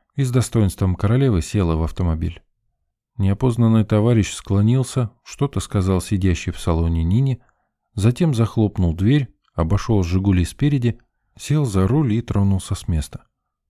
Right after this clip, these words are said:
Я шагнул назад, прячась с другой стороны ствола. На всякий случай решил запомнить номер машины. Чем чёрт не шутит, вдруг знакомый сержантик сумеет выяснить, кому принадлежит транспорт.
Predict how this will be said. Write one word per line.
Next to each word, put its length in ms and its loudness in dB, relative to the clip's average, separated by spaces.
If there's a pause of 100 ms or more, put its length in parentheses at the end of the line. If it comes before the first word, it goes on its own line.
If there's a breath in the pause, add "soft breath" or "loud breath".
(200)
Я 260 0
шагнул 420 -2
назад, 440 0
прячась 460 -2
с 100 -18
другой 320 0
стороны 360 -2
ствола. 400 -6 (1400)
На 120 -2
всякий 420 -2
случай 400 -4
решил 340 0
запомнить 560 0
номер 280 2
машины. 460 -2 (640)
Чем 300 -2
чёрт 380 -2
не 80 2
шутит, 400 -2
вдруг 320 -2
знакомый 440 2
сержантик 600 -2
сумеет 400 -2
выяснить, 520 -4 (220)
кому 240 0
принадлежит 680 -2
транспорт. 520 -4